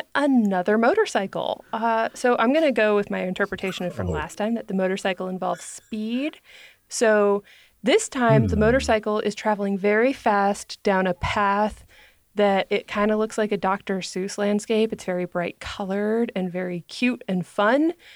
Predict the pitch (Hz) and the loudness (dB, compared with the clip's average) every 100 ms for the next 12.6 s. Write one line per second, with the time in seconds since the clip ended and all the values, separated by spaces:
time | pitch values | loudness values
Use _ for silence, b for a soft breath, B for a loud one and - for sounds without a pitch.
0 | B B B _ - 277 269 262 269 - | B B B _ 2 6 8 8 6 2
1 | - 453 554 523 453 480 440 - 277 294 | -2 2 4 4 4 4 0 0 2 4
2 | 302 262 247 269 269 262 262 302 302 269 | 4 2 2 0 2 2 2 0 2 0
3 | - 233 320 381 403 - 277 269 262 254 | 0 0 2 2 0 -2 0 0 0 -4
4 | b b _ - - 220 294 294 294 311 | b b _ -12 -2 0 2 2 2 2
5 | 294 302 311 330 - - 240 285 311 311 | 0 0 0 0 -2 -2 2 2 0 -2
6 | 311 294 285 302 254 - 302 320 - 254 | -6 -2 0 0 -4 -4 -2 -2 -4 -2
7 | 226 214 247 247 254 214 233 262 254 240 | -2 -2 -4 -6 -6 -4 -2 0 2 4
8 | 233 233 233 214 190 233 196 143 - 196 | 4 0 -4 -2 2 2 2 -2 -6 -4
9 | 202 220 220 226 226 226 - b b b | 0 0 0 0 0 0 -8 b b b
10 | b _ 208 254 254 208 190 - - 349 | b _ 2 4 4 2 0 -4 0 2
11 | 302 262 262 - 208 196 226 - 226 240 | 4 2 0 -2 0 2 0 0 2 4
12 | 226 214 233 160 - | 2 0 -6 -10 -12